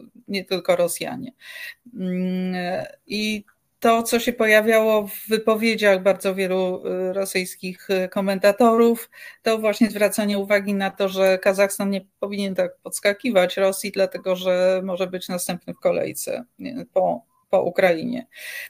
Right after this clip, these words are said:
Mm, to, to się pojawiało. No, y, Tokajew tutaj właśnie zaznaczył, że jemu się to bardzo nie podoba,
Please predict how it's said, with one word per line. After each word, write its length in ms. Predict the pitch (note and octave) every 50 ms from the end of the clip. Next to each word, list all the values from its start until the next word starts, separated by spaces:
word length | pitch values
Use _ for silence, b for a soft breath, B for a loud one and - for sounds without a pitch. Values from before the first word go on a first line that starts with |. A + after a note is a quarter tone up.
| B _ A#3+
Mm, 200 | G3 G3 F#3+ F#3+
to, 260 | - G#3 G#3 G#3 G#3
to 140 | G3+ - G3+
się 140 | G3 - G#3
pojawiało. 640 | - G#3 G3 F#3+ F#3 F#3+ F#3 G#3 G#3 G#3+ G#3+ G#3 G#3
No, 180 | G3+ G3+ G3
y, 60 | G#3 G3+ _ _ - - F#3 F3+ - - - - F#3+ F3 -
Tokajew 440 | - G3 - - G#3+ G#3+ G#3 G3+ G#3
tutaj 320 | - G3 - - G3 F#3
właśnie 300 | F#3+ G3 F#3+ F#3 - G3
zaznaczył, 540 | F#3 G3+ G3 F3 - G#3 G3+ F#3+ - G3+ F#3+
że 240 | F#3 G3 F#3+ F#3 F#3
jemu 200 | F#3+ F#3+ F#3 F#3
się 120 | - F#3
to 100 | F3+ F#3+
bardzo 300 | F3+ F#3+ F#3+ F#3 - G3
nie 140 | F3+ F3+ F3
podoba, 600 | F3 G#3+ G#3 A3+ A#3 G#3+ F3 F3+ G3 G#3 B3 A#3+